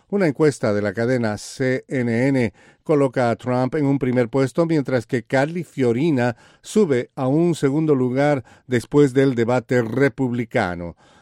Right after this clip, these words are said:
La encuesta coloca a Donald Trump con un veinticuatro por ciento de aceptación. Antes contaba con un número mayor, a un treinta y dos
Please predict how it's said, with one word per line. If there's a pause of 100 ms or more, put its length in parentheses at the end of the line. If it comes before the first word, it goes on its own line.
(120)
La
encuesta
coloca
a
Donald
Trump
con
un
veinticuatro
por
ciento
de
aceptación. (380)
Antes
contaba
con
un
número
mayor, (400)
a
un
treinta
y
dos